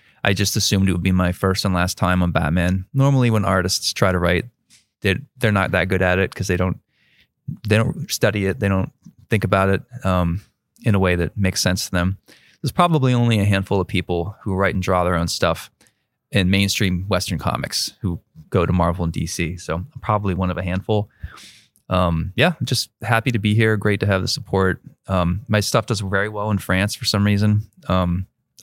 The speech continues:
I'm influenced by a lot of European sensibilities, like pulling out the camera, showing big backgrounds, letting the setting tell the mood,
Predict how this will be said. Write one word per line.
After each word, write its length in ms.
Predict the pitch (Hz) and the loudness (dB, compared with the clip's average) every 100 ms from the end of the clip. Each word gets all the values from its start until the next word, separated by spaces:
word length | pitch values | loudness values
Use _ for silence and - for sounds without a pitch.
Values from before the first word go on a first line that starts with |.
| - | 0
I'm 240 | 113 120 | 0 2
influenced 480 | 139 117 131 117 - | 0 2 2 0 2
by 140 | 104 | 2
a 60 | 98 | 2
lot 200 | 95 98 | 2 0
of 120 | 90 | 0
European 640 | 92 95 - 98 95 87 - | -2 -2 -2 -2 0 -2 -8
sensibilities, 840 | - 98 87 92 92 92 90 90 - | -6 -4 -2 -2 0 0 -2 -2 -2
like 260 | 85 - _ _ _ _ _ _ _ | -4 -4 _ _ _ _ _ _ _
pulling 240 | - 117 104 | 0 2 2
out 140 | 101 | 2
the 80 | 98 | 0
camera, 480 | - 92 92 90 90 | 0 0 2 2 0
showing 340 | - 95 90 | 0 0 0
big 220 | 85 82 | 0 -2
backgrounds, 840 | 92 87 87 87 85 87 85 92 - | 0 0 0 0 0 0 -2 -6 -2
letting 300 | 104 95 92 | 0 2 0
the 100 | 90 | -2
setting 460 | - 95 90 92 | 0 0 2 -2
tell 220 | - - 87 | -2 -2 -2
the 80 | |
mood, 480 | 90 90 90 90 90 | -2 0 0 -2 -4